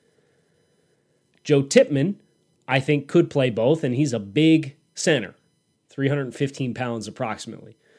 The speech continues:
So the same thing that, the same game that you can play with John Michael Schmitz, you can play with Joe Tippmann. I just think from a zone-based blocking perspective, Mi-, John Michael Schmitz is a little bit more polished and ready to go with his hands.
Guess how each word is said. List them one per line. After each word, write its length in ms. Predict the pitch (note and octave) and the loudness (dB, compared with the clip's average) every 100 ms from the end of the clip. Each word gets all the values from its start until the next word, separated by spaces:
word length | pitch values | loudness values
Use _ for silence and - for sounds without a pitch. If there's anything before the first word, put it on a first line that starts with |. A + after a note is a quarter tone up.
| _ | _
So 140 | - C3 | -10 -6
the 100 | A#2 | -4
same 340 | - E3 F3+ | 2 4 4
thing 280 | E3 F3+ E3 | 2 2 2
that, 160 | D3 - | 0 -4
the 100 | C#3 | -4
same 340 | - E3+ F3 | 2 2 4
game 240 | C#3+ D3+ D#3+ | 2 4 2
that 160 | D3+ | 0
you 80 | C#3+ | -4
can 140 | D3+ | -4
play 180 | C3+ C#3+ | 0 0
with 140 | C3 B2 | 0 -2
John 180 | B2+ | -2
Michael 240 | A#2+ A#2+ A2+ | -2 -4 -6
Schmitz, 380 | - F3+ D3 C3+ | -2 0 0 -4
you 80 | |
can 120 | B2+ A2 | -6 -4
play 200 | B2+ A#2 | -4 -4
with 180 | G#2+ | -6
Joe 140 | - G2 | -10 -10
Tippmann. 340 | - - E2+ _ _ _ _ _ _ _ _ _ _ _ - | -10 -10 -14 _ _ _ _ _ _ _ _ _ _ _ -10
I 120 | A2+ | -6
just 220 | A#2 A#2 - | -6 -8 -6
think 220 | A#2+ A2+ | -6 -6
from 200 | B2+ A2 | -6 -6
a 100 | G#2+ | -6
zone-based 840 | G2 B2+ B2+ A2+ A2+ A2 - - | -6 -4 -4 -2 -4 -4 -8 -10
blocking 500 | A2+ A2 A2+ B2 A2 | -8 -6 -6 -10 -12
perspective, 640 | - G#2 - G#2 - A2 A#2 | -12 -16 -12 -12 -12 -12 -12
Mi-, 200 | A2 A2 | -14 -14
John 280 | - G#2+ | -14 -10
Michael 240 | G#2 G2+ G2+ | -10 -10 -14
Schmitz 300 | - G#2 - | -12 -12 -12
is 100 | F#2+ | -14
a 60 | |
little 160 | G2 G2 | -12 -12
bit 160 | F#2 E2 | -14 -14
more 100 | F#2 | -16
polished 460 | F#2+ D#2+ E2 - | -14 -12 -12 -14
and 120 | F#2+ | -16
ready 160 | F#2 F2+ | -14 -14
to 60 | F#2 | -14
go 120 | F#2 | -14
with 100 | E2 | -14
his 140 | - | -16
hands. 360 | D2+ G#1+ - | -16 -18 -20